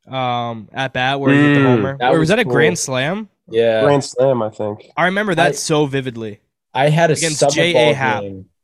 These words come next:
Speaker 3: As that was going on, I was following on my phone, and I see, like, the thirteenth pitch in play runs. So that
Speaker 1: Yeah.
Speaker 3: it's a little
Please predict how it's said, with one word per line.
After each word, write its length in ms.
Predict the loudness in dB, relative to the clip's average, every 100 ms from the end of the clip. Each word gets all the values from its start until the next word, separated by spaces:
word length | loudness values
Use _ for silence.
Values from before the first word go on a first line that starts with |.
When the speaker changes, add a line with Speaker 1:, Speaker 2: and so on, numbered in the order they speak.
| _ _ _ _ _ _ _ _
Speaker 3:
As 240 | -2 -2
that 180 | 0 -2
was 120 | -2
going 340 | 0 2 2 0
on, 220 | -2 -2
I 120 | -4
was 120 | -6 -6
following 640 | -2 2 4 4 0 -4
on 220 | -4 -4
my 160 | -4 -6
phone, 600 | -6 -2 -2 -2 -6 -14 _
and 120 | -6
I 100 | -4
see, 260 | -4 -4 0
like, 180 | 0 -2
the 80 |
thirteenth 560 | -2 2 2 0 -10 -6
pitch 300 | -6 -6 -8
in 260 | -10 -8 -8
play 280 | -6 -4
runs. 580 | -4 -4 -4 -6 -12 -14 _ _ _ _ _ _ _ _ _ _ _ _
So 220 | -4 0
that 280 | 2 0 -2
Speaker 1:
Yeah. 80 | -8
Speaker 3:
it's 240 | -8 -2
a 60 | 0
little 460 | 2 2 0 -2